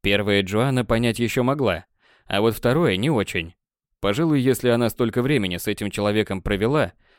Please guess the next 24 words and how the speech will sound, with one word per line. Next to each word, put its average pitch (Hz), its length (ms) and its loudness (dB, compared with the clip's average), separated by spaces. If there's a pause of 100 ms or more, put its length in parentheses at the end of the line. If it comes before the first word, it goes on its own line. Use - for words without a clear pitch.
то 151 100 2
ревновать 120 480 2
уже 123 220 0
как 113 160 -2
минимум 117 400 0
поздно. 92 480 -2 (340)
А 92 140 -2
вот 120 180 -2
поди 151 300 0
ж - 80 -8
ты. 82 240 -4 (500)
Тем 92 220 -2
не 90 80 0
менее, 131 400 2
через 117 280 0
некоторое 113 520 0
время 110 560 -2
отношение 127 580 0
матери 127 360 0
к 135 80 -18
киборгу 98 520 0 (100)
сменилось 156 540 0
на 131 60 0
настороженно-доброжелательное. 127 1700 0